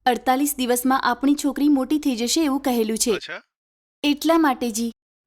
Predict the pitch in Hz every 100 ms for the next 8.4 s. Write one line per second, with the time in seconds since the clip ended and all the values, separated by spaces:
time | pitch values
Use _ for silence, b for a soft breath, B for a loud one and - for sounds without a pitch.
0 | - 254 262 311 285 311 302 254 233 247
1 | 240 254 262 233 214 214 208 - 202 -
2 | _ 240 240 269 294 - 254 262 269 233
3 | 233 302 311 285 277 269 214 208 208 202
4 | 220 - _ _ _ 269 262 285 294 294
5 | 302 247 254 269 277 262 277 294 262 269
6 | 247 254 302 262 220 208 185 185 _ _
7 | _ _ _ 123 170 117 127 135 135 135
8 | 165 160 143 120